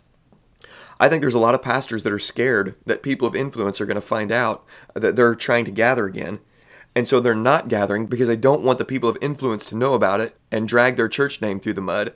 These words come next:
or be upset with them. And they're more okay with their Christian families staying at home, not gathering, when in reality, that's the epicenter of cultural change.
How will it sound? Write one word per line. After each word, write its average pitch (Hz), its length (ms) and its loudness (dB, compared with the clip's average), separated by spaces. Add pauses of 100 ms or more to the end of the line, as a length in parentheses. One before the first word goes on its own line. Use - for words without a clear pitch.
(300)
or 113 100 2
be 117 160 4
upset 135 340 2
with 110 140 -4
them. 98 240 -4 (300)
And 113 100 0
they're 107 80 0
more 135 320 4
okay 104 520 2 (200)
with 113 160 -2
their 107 100 0
Christian 147 440 -6
families 104 500 -2
staying 127 560 -4
at 117 200 -10
home, 117 440 -2 (280)
not 131 360 2
gathering, 127 640 -2 (280)
when 123 140 -2
in 120 100 2
reality, 110 640 0 (240)
that's 123 380 4
the 139 220 -6
epicenter 120 600 -2
of 110 160 -6
cultural 117 440 0
change. 110 520 -6